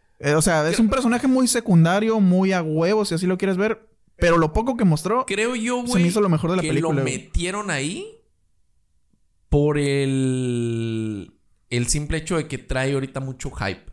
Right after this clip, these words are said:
Speaker 1: A huevo. Es que si ves todo el elenco, de eso se trata, güey, o
Speaker 2: Pero
Speaker 1: sea.
Speaker 2: el, el, güey, es un elencazo, güey.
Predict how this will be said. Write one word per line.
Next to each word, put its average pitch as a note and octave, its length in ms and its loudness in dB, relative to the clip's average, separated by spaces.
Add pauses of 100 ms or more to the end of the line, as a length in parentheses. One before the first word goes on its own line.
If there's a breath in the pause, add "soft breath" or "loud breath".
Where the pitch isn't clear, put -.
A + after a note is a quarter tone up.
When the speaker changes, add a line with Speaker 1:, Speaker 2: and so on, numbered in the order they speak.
(100)
Speaker 1:
A C#3 120 -2
huevo. D3 520 0
Es D3 180 -4
que G#3+ 160 -2
si F#3+ 160 0
ves D#3 180 2
todo F#3 160 -2
el G3 80 2
elenco, D#3+ 540 0
de C#3+ 140 -2
eso E3 160 -4
se D3+ 100 -8
trata, E3 420 -4
güey, C#3 220 0
o C3+ 60 -2
Speaker 2:
Pero D#3 220 0
Speaker 1:
sea. D#3 80 0
Speaker 2:
el, D#3 120 -8
el, C#3 300 -2
güey, C#3 320 -4
es B2+ 160 -2
un E3+ 120 -4
elencazo, D#3+ 760 -2
güey. F#4+ 180 -4